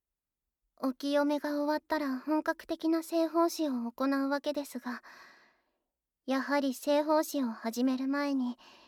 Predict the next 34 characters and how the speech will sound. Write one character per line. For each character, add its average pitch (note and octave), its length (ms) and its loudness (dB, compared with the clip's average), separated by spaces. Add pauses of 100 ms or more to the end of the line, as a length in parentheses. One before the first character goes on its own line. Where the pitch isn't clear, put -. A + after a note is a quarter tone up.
(600)
あ E4 140 4
る F#4 140 2
程 D#4+ 160 0
度 A#3+ 140 -2
性 D4 280 2
的 - 240 -6
快 E4 240 4
楽 D#4+ 200 4
に A#3 240 -2
慣 D4 120 0
れ F#4 100 0
て E4 140 -2
お D4 40 -6
く A#3 200 -8
必 - 260 -8
要 C4+ 140 0
が C4+ 180 -6
あ C#4+ 40 -4
る D4+ 120 0
ん D4 60 0
で C#4+ 100 -4
す - 160 -12
よ A#3 80 -4
ね。 C4+ 540 -8 (2000)
男 B3 320 0
性 D4 240 2
器 C#4 160 -6
が A3+ 240 -6
敏 A#3+ 200 -2
感 B3+ 220 -2
す C4+ 160 -8
ぎ C#4 120 -4
る C#4+ 120 -6
と、 - 140 -12